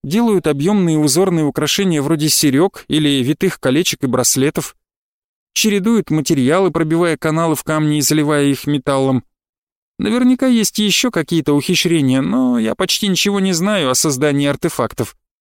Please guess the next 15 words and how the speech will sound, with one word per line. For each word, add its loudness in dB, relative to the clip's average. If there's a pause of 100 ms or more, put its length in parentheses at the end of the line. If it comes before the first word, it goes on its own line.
(220)
А 0
почему 2
ты 0
вдруг 0
заинтересовалась? 0 (360)
Решила 2
изучать -2
магию? 0 (1000)
Наверное. 0 (300)
Я 0
ещё 0
сама -2
точно -2
не 2
знаю. -2